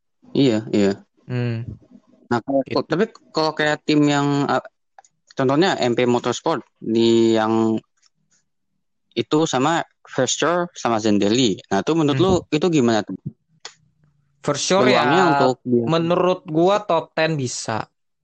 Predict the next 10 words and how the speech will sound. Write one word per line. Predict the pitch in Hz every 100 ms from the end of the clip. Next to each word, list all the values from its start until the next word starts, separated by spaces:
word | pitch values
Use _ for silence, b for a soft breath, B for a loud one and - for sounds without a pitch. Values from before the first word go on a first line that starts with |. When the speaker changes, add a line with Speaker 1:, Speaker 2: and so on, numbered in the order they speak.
| _ _ _ -
Speaker 2:
Zendeli | 135 139 139 143 185 190
demikian. | 151 139 131 135 135 113 - - _ _ _ _ _ _ _ _ _ _ _
Dua-duanya | 156 175 180 214
rookie | 285 311 247 151
kan | 120
ini? | 120 135 - - - - - _ _ _ _ _ _ _ _ _ _ - -
Speaker 1:
Ah, | - -
enggak, | 180 156
maksudnya | 156 185 -
apakah, | 156 147 143